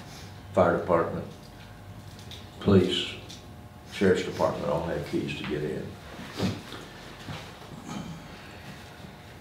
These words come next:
Greg Nasip's got a little bit of paint, about four hours worth of paint to do in the hallway between them.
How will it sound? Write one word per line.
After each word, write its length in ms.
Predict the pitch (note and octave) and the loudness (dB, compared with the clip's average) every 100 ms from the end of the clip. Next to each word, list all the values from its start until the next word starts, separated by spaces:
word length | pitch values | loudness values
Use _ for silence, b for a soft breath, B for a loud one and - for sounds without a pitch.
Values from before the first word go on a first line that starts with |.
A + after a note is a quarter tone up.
| - - | -16 4
Greg 240 | A2+ A2+ | 12 12
Nasip's 480 | G#2+ A2+ A#2 A2 - - | 12 12 12 10 8 10
got 140 | G#2+ | 12
a 40 | G#2 | 12
little 240 | G#2+ G#2 | 12 12
bit 120 | G2+ | 10
of 100 | F#2+ | 10
paint, 260 | - A2 G2 | 8 6 8
about 220 | F2+ - | 8 8
four 200 | A2+ G#2+ | 12 12
hours 280 | G#2 G2 G2 | 12 12 10
worth 160 | G2 | 8
of 80 | G2 | 6
paint 260 | - G#2 F#2+ | 6 8 10
to 100 | F#2 | 10
do 220 | G2 G2 | 10 10
in 80 | F#2+ | 10
the 80 | - | 6
hallway 480 | - G2 F2+ F2+ | 8 10 12 10
between 540 | F2 - - G2 G2 G2+ | 8 4 4 8 10 10
them. 180 | A2+ | 6